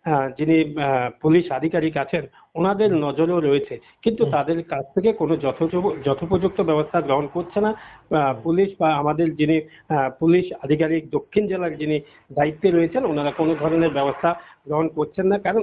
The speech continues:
Speaker 1: এক একজন এক এক জায়গায় এক এক
Speaker 2: হুম।
Speaker 1: এলাকাতে দীর্ঘ বছর ধরে, উম, তার, আহ, চাকরি করা বা, আহ,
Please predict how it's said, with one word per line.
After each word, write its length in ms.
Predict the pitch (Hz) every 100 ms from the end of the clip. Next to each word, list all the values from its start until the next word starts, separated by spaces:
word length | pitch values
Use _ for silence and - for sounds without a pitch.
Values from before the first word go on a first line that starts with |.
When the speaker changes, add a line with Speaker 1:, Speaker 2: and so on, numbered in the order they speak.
| -
Speaker 1:
এক 200 | 156 180
একজন 380 | 240 180 202 185
এক 220 | 147 147
এক 180 | 143 143
জায়গায় 320 | 165 143 131 - _ -
এক 220 | 196 196
এক 100 | 196
Speaker 2:
হুম। 60 | 147
Speaker 1:
এলাকাতে 500 | 143 147 160 208 220 - _ 139
দীর্ঘ 220 | 185 202 208 135
বছর 380 | 139 - 208 170 165
ধরে, 260 | 175 135 - _ -
উম, 420 | 151 147 143 143 -
তার, 160 | 160 156
আহ, 640 | 160 156 143 131 120 147 131 170
চাকরি 300 | 156 202 196
করা 220 | 170 147
বা, 180 | 151 147
আহ, 560 | - _ - 147 151